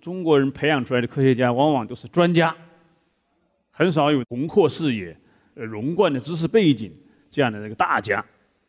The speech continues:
那和这也有关系。那么这三大误解怎么来的呢？我也发现有三个来源。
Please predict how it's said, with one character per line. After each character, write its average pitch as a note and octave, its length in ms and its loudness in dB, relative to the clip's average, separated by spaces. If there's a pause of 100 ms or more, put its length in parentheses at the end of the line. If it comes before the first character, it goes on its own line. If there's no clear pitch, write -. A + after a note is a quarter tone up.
(160)
那 A2+ 80 -16
和 C3 140 -6
这 C3+ 120 4
也 C3 60 4
有 B2 140 2
关 A2 220 -4
系。 - 140 -10 (640)
那 D3 80 -6
么 D3+ 60 0
这 D#3 40 4
三 G3 200 0
大 G3 140 2
误 F3+ 140 2
解 C3 100 4
怎 B2+ 100 0
么 A#2+ 60 -4
来 G2 180 0
的 C#3 100 2
呢？ B2 140 -2 (440)
我 B2 160 -4
也 A#2 120 2
发 A2 200 -6
现 B2 140 -6
有 G2+ 120 -14
三 C3+ 240 -2
个 B2 120 -4
来 G2 120 0
源。 G#2+ 300 0